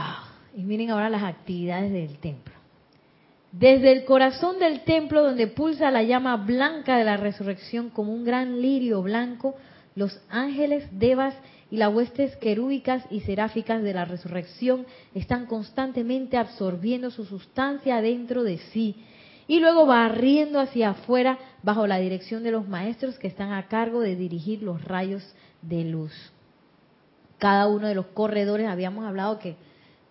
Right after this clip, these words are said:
que el templo es una serie de corredores circulares. Cada uno de los corredores circulares recibe parte de la radiación de la llama, misericordiosamente reducida de manera tal que su luz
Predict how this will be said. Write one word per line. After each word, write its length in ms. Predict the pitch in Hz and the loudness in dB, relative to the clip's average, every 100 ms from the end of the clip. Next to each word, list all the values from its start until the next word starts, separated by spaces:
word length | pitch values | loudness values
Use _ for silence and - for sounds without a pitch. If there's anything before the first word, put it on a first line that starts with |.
| _ | _
que 80 | - | -8
el 140 | 202 190 | -6 0
templo 520 | 220 226 214 247 262 - _ | 0 0 -2 -2 -2 -8 _
es 80 | 185 | -8
una 200 | 214 226 | -6 -4
serie 240 | 220 220 233 | -2 0 0
de 80 | |
corredores 540 | 226 196 180 180 202 214 | -2 -4 -2 -2 -2 -2
circulares. 680 | 208 170 170 175 180 147 143 - _ _ - - _ _ | -4 -4 -6 -4 -2 -4 -10 -16 _ _ -20 -20 _ _
Cada 240 | 233 226 | 4 4
uno 200 | 240 247 | 4 0
de 80 | 254 | 0
los 120 | 247 | 0
corredores 720 | 240 220 214 226 247 262 262 - | 0 0 2 2 4 4 2 -2
circulares 720 | 294 285 269 269 269 269 233 | -2 0 -2 2 4 4 0
recibe 460 | 233 226 254 262 | -4 -2 4 2
parte 480 | 262 - 269 285 294 | 2 2 4 4 2
de 100 | 285 | 2
la 140 | 240 | 2
radiación 760 | 202 202 202 190 - 240 240 240 | 2 0 0 -2 -6 -6 -6 -2
de 120 | 240 | 0
la 140 | 214 180 | 0 -2
llama, 520 | 180 202 185 165 170 - _ - - - _ _ | 0 0 0 -6 -10 -16 _ -20 -20 -20 _ _
misericordiosamente 1200 | 247 277 277 247 247 233 226 254 277 262 262 262 | -2 4 4 4 2 2 2 0 0 -2 0 0
reducida 800 | 247 233 226 196 190 - 277 285 | 2 2 0 0 -6 -4 0 0
de 120 | 262 214 | 0 -4
manera 500 | 202 196 214 220 220 | -4 -2 -2 -2 -2
tal 260 | 262 302 330 - _ _ _ _ | -2 -2 -6 -18 _ _ _ _
que 140 | 311 | -4
su 160 | 320 311 | -2 0
luz 300 | 254 277 262 | 0 -2 -4